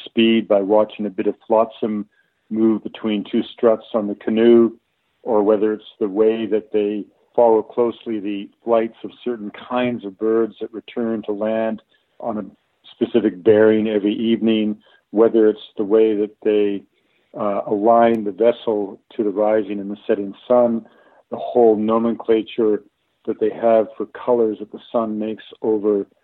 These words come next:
water at different times of the day, the way they can look at light over an island versus light over the open ocean, the salinity of the sea, and of course the alignment of the stars.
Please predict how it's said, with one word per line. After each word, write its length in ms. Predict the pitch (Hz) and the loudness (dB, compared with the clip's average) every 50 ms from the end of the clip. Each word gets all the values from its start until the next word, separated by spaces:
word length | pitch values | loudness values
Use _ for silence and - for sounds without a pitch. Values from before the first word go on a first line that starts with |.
| _ _ _ _ _ _ _ | _ _ _ _ _ _ _
water 560 | 98 104 101 101 110 113 113 - 120 117 107 | -8 -2 2 4 4 4 4 2 2 2 2
at 80 | 101 101 | 2 0
different 280 | 104 101 - 113 - - | -6 -12 -12 -12 -14 -10
times 280 | - 110 107 104 95 95 | -10 -8 -8 -8 -10 -12
of 60 | 98 | -12
the 40 | 101 | -4
day, 300 | 104 117 120 117 120 110 | 0 2 4 4 4 4
the 80 | 110 | 4
way 180 | 110 117 113 113 | 4 4 4 2
they 140 | 110 110 107 | 2 -2 -4
can 180 | - 110 110 | -6 -8 0
look 240 | 110 120 113 117 - | 2 2 2 2 2
at 140 | 113 107 - - _ _ _ _ _ _ _ _ _ _ _ | -2 -2 -2 -4 _ _ _ _ _ _ _ _ _ _ _
light 420 | - 107 113 120 120 117 117 117 - - _ _ | -6 0 4 4 4 4 2 -2 -6 -20 _ _
over 380 | - 147 117 107 110 110 104 101 | -8 -4 -4 -2 -2 -4 -4 -6
an 80 | 107 117 - | -8 -6 -4
island 440 | 117 117 117 117 117 117 117 110 95 | -2 0 0 0 0 -2 -4 -4 -4
versus 320 | 107 101 - - 101 92 | -6 -8 -6 -10 -10 -2
light 280 | 101 110 113 113 113 - | 2 2 2 2 2 -2
over 260 | 120 110 101 98 107 | -4 -6 -4 -6 -6
the 140 | 92 104 107 | -4 -2 -2
open 420 | 107 104 - - 101 101 104 - _ _ - | -2 -2 -4 -8 -12 -12 -12 -14 _ _ -2
ocean, 560 | 117 117 120 117 - - 120 113 110 107 107 _ _ _ _ _ _ _ _ - | 2 2 2 2 2 -2 -2 -2 -2 -2 -6 _ _ _ _ _ _ _ _ -14
the 60 | - - - | -14 -10 0
salinity 400 | - 120 120 123 123 117 110 113 | 2 4 6 8 6 6 6 6
of 100 | 107 85 | 4 2
the 80 | 101 - - - - | 0 -8 -10 -8 -2
sea, 320 | 127 123 120 117 113 113 | 2 2 4 4 4 2
and 80 | 107 104 | 2 0
of 120 | 101 - | -4 -6
course 300 | - - 127 123 117 110 - - - | -4 2 4 4 4 4 2 -2 -4
the 80 | 117 | -2
alignment 520 | 110 104 110 113 113 117 117 113 107 107 107 | -2 -2 0 0 0 0 0 -2 -4 -6 -8
of 100 | 98 - | -8 -10
the 80 | 95 - - | -14 -20 -16
stars. 520 | - - 120 120 127 117 98 87 82 85 | 0 4 4 6 6 4 2 0 -4 -12